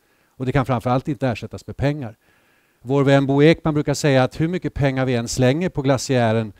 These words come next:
på Grönland så inte slutar den att smälta. Så att vi, vi behöver så att säga hantera resurser på ett mycket, mycket mer ansvarsfullt sätt. Vi, vi behöver naturligtvis industrikapital, finanskapital, men vi behöver också naturkapital.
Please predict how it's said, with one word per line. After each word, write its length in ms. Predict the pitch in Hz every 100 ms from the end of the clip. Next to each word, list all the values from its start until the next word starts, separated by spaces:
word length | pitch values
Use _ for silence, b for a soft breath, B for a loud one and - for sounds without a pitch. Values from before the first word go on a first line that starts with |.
| b b b b b 123
på 100 | -
Grönland 480 | 131 123 107 107 107 -
så 140 | -
inte 180 | 165 110
slutar 360 | - 196 - 104
den 100 | 95
att 60 |
smälta. 460 | 101 190 139 - 196 - _ _ _ _ _ 165 _ _ _ _ _ _ _
Så 120 | -
att 160 | 175 170 -
vi, 200 | 175 165
vi 140 | 175
behöver 360 | 185 180 196 180
så 60 |
att 60 | 156
säga 280 | 175 165 156 b
hantera 560 | 175 175 - 139 143
resurser 680 | 156 170 - 185 - - 135 -
på 120 | -
ett 160 | 147 127
mycket, 340 | 160 156 -
mycket 240 | 143 123 123
mer 180 | 113 104
ansvarsfullt 600 | 120 107 107 - 117 -
sätt. 320 | 185 131 - b b b
Vi, 160 | 143
vi 120 | 123 151
behöver 400 | 185 123 156 208
naturligtvis 580 | 196 185 160 165 147
industrikapital, 920 | 151 143 135 151 - 120 113 127 117
finanskapital, 760 | 101 139 139 - 117 - 120 107
men 100 | 117
vi 100 | 131
behöver 300 | 139 120 120
också 200 | 107 107
naturkapital. 800 | 104 - 107 110 - 104 160